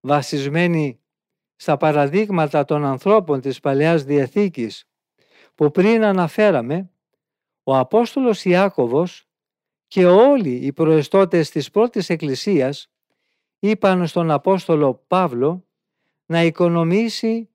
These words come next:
με μια παρόμοια συγκατάβαση τη μικροψυχία των αδυνάτων και να υποβληθεί στους καθιερωμένους καθαρμούς που απαιτούσε ο Μωσαϊκός νόμος.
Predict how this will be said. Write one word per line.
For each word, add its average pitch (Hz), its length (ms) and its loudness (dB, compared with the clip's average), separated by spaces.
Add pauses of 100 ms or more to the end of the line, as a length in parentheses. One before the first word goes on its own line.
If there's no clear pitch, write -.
(460)
με 143 260 -2
μια 175 280 0
παρόμοια 165 680 0
συγκατάβαση 151 1040 -2 (680)
τη 175 100 4
μικροψυχία 165 840 0
των 185 220 0
αδυνάτων 160 840 -4 (840)
και 160 140 0
να 160 120 0
υποβληθεί 156 840 0 (240)
στους - 300 -4
καθιερωμένους 156 1080 0
καθαρμούς 147 960 -2 (400)
που 147 120 0
απαιτούσε 190 840 -2 (120)
ο 143 140 -4
Μωσαϊκός 147 760 -2
νόμος. 127 760 -6